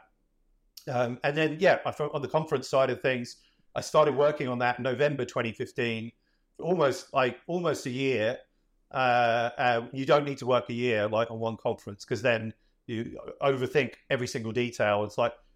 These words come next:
"Oh, what should the beer mats look like? And you, this, so what color should the wristband be? And should it be this shade of orange and pink?" And you, you, you know, uh,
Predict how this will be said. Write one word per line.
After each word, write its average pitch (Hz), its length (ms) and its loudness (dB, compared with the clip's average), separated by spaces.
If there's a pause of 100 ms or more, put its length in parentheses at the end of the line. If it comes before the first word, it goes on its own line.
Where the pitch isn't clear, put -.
(380)
"Oh, 208 100 -2
what 151 220 2
should - 160 -6
the 135 80 -6
beer 160 240 2
mats 113 340 -4
look 117 220 -2
like? 107 400 0
And 107 340 -2
you, 120 180 -2
this, 127 200 -2
so 120 160 0
what 151 220 -2
color 147 260 2
should - 180 -6
the 131 80 -4
wristband 120 480 -2
be? 120 320 0
And 110 140 -8
should 123 160 -2
it 123 80 -4
be 127 80 2
this 135 180 -2
shade 117 300 0
of 107 100 -4
orange 117 320 2
and 110 160 -12
pink?" 117 320 -2
And 110 160 -2 (440)
you, 120 100 -2
you, 120 240 0
you 127 160 -2
know, 110 140 0
uh, 123 220 -4